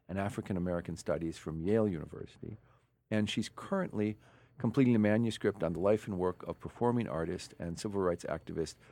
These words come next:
Fredi Washington. And I'm really looking forward to hearing a little bit more about that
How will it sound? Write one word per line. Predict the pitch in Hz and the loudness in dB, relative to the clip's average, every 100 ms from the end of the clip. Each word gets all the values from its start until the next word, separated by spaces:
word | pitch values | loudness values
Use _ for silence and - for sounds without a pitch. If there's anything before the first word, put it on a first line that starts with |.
| - - | -20 2
Fredi | 104 95 | 2 4
Washington. | 85 87 - - - - - - | 0 -2 -2 -8 -10 -12 -14 -16
And | 80 80 80 80 | -12 -10 -8 -6
I'm | 90 90 | -4 0
really | 90 85 | 0 -2
looking | 82 82 | -4 -6
forward | 90 80 | -6 -6
to | 80 | -6
hearing | 85 | -8
a | 82 | -6
little | 82 | -6
bit | 76 | -6
more | 85 80 | -6 -4
about | 76 78 - | -4 -6 -8
that | 82 80 | -6 -6